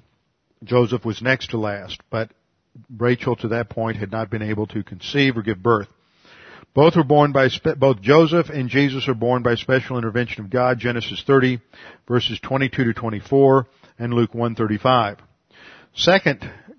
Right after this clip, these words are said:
point of comparison: both were objects of special love from their fathers. Both of them were s-,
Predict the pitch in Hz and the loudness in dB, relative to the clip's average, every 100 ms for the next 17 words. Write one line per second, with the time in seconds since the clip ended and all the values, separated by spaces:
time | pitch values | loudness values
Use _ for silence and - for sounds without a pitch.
0 | _ - 131 117 120 107 120 123 - 135 | _ -4 -2 -2 -6 -4 0 0 0 -6
1 | 107 135 165 160 143 - 135 175 170 113 | 0 4 4 6 0 0 -2 0 0 0
2 | 127 139 - 131 - 151 156 156 127 127 | -2 -2 -8 -8 -4 0 0 0 0 2
3 | 143 139 151 151 151 - 185 175 117 101 | 2 0 -4 0 -2 0 0 2 0 -4
4 | - _ - _ - 135 175 160 127 143 | -12 _ -20 _ -2 2 4 2 0 -2
5 | 139 123 117 | -2 -4 -4